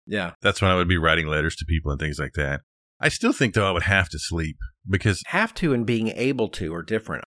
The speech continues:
Speaker 2: Well,
Speaker 1: I mean, eventually you would crash.
Speaker 2: Yeah, I gotcha.
Speaker 1: I'm pretty sure that I could go forty-eight hours with a couple hours of very poor sleep. I don't think I'd have, like, six-hour window where I'm sleeping. I don't think that would happen.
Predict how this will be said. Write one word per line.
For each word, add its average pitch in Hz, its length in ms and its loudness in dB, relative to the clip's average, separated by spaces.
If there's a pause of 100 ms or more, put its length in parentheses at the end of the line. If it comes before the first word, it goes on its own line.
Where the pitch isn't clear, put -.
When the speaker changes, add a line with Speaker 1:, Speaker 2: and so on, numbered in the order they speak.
(260)
Speaker 2:
Well, 98 540 0
Speaker 1:
I 120 80 -2
mean, 135 140 0
eventually 131 420 0
you 104 140 -2
would 90 120 -4
crash. 78 580 -2
Speaker 2:
Yeah, 82 280 0
I 85 60 0
gotcha. 78 460 -4
Speaker 1:
I'm 135 80 -8
pretty 147 200 -2
sure 123 200 2
that 107 120 0
I 98 60 0
could 98 160 -8
go 90 120 -2
forty-eight 90 400 -4
hours 78 380 -4
with 78 260 -8 (340)
a - 80 -16
couple - 320 -4
hours 82 400 -4
of 87 140 -12 (100)
very 90 580 -4
poor 73 340 -8
sleep. 71 340 -12 (180)
I 107 80 -4
don't 101 180 -6
think 92 160 -8
I'd 80 140 -6
have, 78 180 -8
like, 78 160 -14
six-hour 80 500 -6
window 76 500 -10
where 76 180 -10
I'm 71 240 -12
sleeping. - 520 -12
I 95 60 -8
don't 101 140 -6
think 87 100 -14
that 64 100 -10
would - 80 -14
happen. - 280 -14